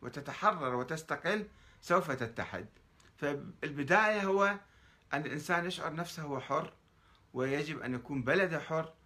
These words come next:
وما يكون تابع للحاكم والحاكم مسيطر عليه. إذا كان في نظريات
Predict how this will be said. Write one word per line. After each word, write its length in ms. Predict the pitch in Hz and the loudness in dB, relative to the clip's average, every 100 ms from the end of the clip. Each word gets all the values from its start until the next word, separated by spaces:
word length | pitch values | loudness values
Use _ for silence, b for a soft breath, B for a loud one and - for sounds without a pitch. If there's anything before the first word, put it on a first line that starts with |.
| B B B B - | B B B B -4
وما 260 | 120 131 | -2 2
يكون 360 | 185 196 160 135 | 2 2 -8 0
تابع 360 | 147 143 135 | 2 2 0
للحاكم 640 | - 123 - 135 139 135 131 | -2 -6 0 2 2 -2 -6
والحاكم 480 | 110 113 127 131 117 | -6 -2 -4 -4 -8
مسيطر 360 | 117 123 120 | -4 -6 -4
عليه. 380 | 110 117 120 117 123 | -4 -2 -2 -2 -2
إذا 180 | 135 | 0
كان 220 | 135 143 139 | 0 -2 -2
في 200 | 147 143 | -4 -2
نظريات 600 | 135 135 139 156 156 | -2 -2 0 0 0